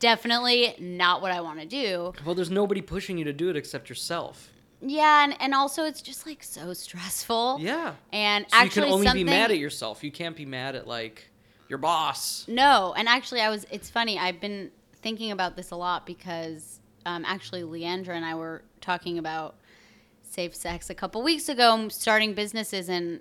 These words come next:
Speaker 1: and she was saying how, that she usually tells, like, young women, like, you know, "Don't, it's not like everybody should start a business."
Speaker 2: Right.
Speaker 1: And I really agree with that. And the thing that we both sort of, like, aligned on was, like, you really need to have some sort of, like,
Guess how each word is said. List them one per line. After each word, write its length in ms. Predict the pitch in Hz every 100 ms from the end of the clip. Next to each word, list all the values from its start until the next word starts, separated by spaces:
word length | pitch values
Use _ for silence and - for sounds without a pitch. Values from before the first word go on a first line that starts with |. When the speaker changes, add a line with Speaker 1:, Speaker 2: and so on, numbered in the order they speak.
| -
Speaker 1:
and 340 | 185 180 170 -
she 260 | - - 196
was 160 | 196
saying 280 | - 175 170
how, 100 | 170
that 200 | - 165
she 140 | - 170
usually 380 | 165 165 170
tells, 400 | 165 170 160 160
like, 220 | 160 143 165
young 220 | 156 160
women, 280 | 160 160 160
like, 220 | 160 -
you 60 |
know, 260 | 175 160 160 - - _ -
"Don't, 280 | - 233 254
it's 180 | 247 226
not 180 | 240 233
like 160 | 233 220 202
everybody 420 | 190 202 190 180
should 220 | - 160
start 240 | - 170
a 40 | 160
business." 520 | 160 160 208 262 269
Speaker 2:
Right. 160 | 147 151
Speaker 1:
And 80 |
I 100 | 196
really 800 | 190 175 190 190 196 185 180 180 - - _ _
agree 340 | 185 170 214
with 160 | 226 220
that. 280 | 190 175 175
And 100 | 180
the 40 | 175
thing 260 | 196 196
that 120 | 190 170
we 80 |
both 260 | 170 170 165
sort 220 | - 180
of, 120 | 175
like, 220 | 160 156 -
aligned 460 | 165 165 165 165
on 240 | 185 196 208
was, 180 | 185 170
like, 220 | 165 -
you 100 | 170
really 240 | 175 180
need 200 | 196 180
to 80 | 170
have 220 | 165 165
some 200 | - 165
sort 220 | - 165
of, 100 | 160
like, 340 | 160 156 160